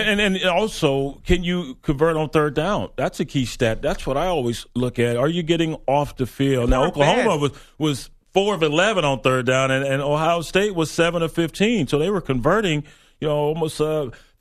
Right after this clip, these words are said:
Speaker 1: fifty percent there, which is damn good. But the, the turnovers hurt them, of course.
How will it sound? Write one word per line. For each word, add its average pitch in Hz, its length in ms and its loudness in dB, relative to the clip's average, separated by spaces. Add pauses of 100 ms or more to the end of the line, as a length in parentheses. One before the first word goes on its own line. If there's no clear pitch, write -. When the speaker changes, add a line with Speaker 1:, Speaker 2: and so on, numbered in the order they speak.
(160)
Speaker 1:
fifty 160 260 4
percent 185 420 0
there, 139 240 2
which 131 220 -2
is 123 120 -2
damn 143 300 0
good. 208 420 0 (280)
But 165 160 0
the, 170 100 0
the 143 160 -4
turnovers 160 560 2
hurt 147 320 0
them, 143 240 0
of 123 100 -6
course. 127 420 -2